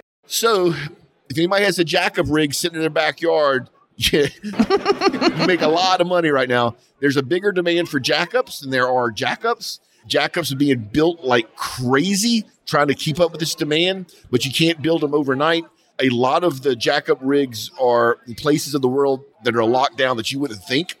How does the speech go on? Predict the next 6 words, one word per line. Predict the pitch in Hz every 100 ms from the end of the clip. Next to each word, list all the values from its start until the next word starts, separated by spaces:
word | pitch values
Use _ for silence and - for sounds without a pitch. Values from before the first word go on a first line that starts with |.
| _
around | 127 123 135 127 -
Italy, | 165 170 175 175 170 147 - _ _ _
around | 120 127 123
the | 120
Middle | 131 120 120
East | 180 170 165 - -